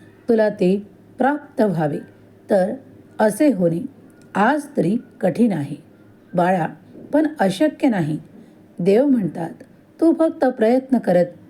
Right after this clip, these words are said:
पुढे जा, कारण तुझ्या मार्गात तुला जे काही प्राप्त होणार आहे ते अद्वितीय असेल, कारण तू त्यासाठीच तयार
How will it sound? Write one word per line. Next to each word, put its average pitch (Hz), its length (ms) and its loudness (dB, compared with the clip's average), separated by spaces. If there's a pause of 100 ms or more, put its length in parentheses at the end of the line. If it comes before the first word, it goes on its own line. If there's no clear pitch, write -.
(100)
पुढे 202 220 4
जा, 156 160 -6 (800)
कारण 180 300 2 (440)
तुझ्या 202 260 2
मार्गात 165 460 -2 (460)
तुला 320 180 4
जे 254 220 2
काही 277 220 4
प्राप्त 226 480 0
होणार 196 340 2
आहे 165 220 -2 (560)
ते 226 200 2
अद्वितीय 196 600 2
असेल, 175 360 -4 (520)
कारण 190 380 2 (380)
तू 320 100 4
त्यासाठीच 233 800 0 (200)
तयार 208 360 2